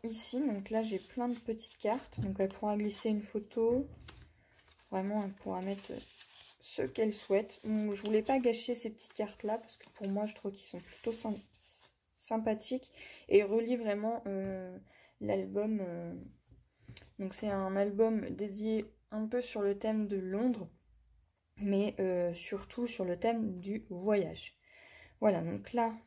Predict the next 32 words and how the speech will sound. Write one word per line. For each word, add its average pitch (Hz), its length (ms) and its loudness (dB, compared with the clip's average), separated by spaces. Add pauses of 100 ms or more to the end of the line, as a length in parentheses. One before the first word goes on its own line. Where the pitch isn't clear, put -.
(100)
on 214 140 0
a 196 80 2
des 208 120 0
petites 247 460 -4
valisettes. 220 680 2
Ici, 262 400 2
on 240 100 2
a 220 100 4
fait 226 140 0
les 226 140 2
fermetures 220 640 0
à 208 100 2
l'aide 202 220 2 (500)
de 208 140 2
petites 240 560 -2
flippettes 233 840 0 (1040)
qui 220 100 -4
sont 214 260 0
tout 202 120 -6
simplement 196 500 0 (540)
attachées 226 720 4
à 196 80 0
l'aide 196 260 2
de, 165 240 -2
d'attaches 190 640 0 (400)
parisiennes. 220 760 2 (1040)
Voilà, 180 380 -2 (100)
et 240 220 2 (180)
ici, 226 600 2
on 220 160 4
a 220 120 4
donc, 196 480 -2